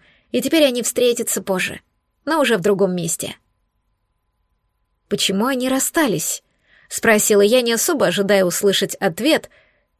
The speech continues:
тем не менее психологиня его дала. Его убили бы, если бы она не согласилась выйти замуж за моего отца. Она всей душой любила ректора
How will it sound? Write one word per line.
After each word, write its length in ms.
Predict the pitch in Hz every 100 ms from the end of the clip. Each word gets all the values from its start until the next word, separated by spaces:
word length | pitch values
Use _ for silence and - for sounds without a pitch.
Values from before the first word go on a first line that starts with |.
| _
тем 220 | - 208 208
не 80 |
менее 240 | 208 240 302
психологиня 640 | - 294 302 294 240 240
его 140 | 240
дала. 420 | 233 240 202 - - _ _ _ _ _ _ _ _ _ _ _ _ _ _ _ _ _ _ _ _
Его 380 | 247 302 330 339
убили 260 | 285 302
бы, 180 | 175 - - _ _ _
если 320 | 196 202 208
бы 100 | 202
она 140 | 220 226
не 100 | 214
согласилась 640 | 220 214 208 254 220 208
выйти 200 | 202 196
замуж 360 | 185 233 269
за 100 | 226
моего 220 | 196 185 190
отца. 420 | 190 - - - _ _ _ _ _ _ _
Она 200 | 277 277
всей 160 | - 269
душой 320 | 254 - 339
любила 300 | 214 180 180
ректора 500 | 185 185 - - -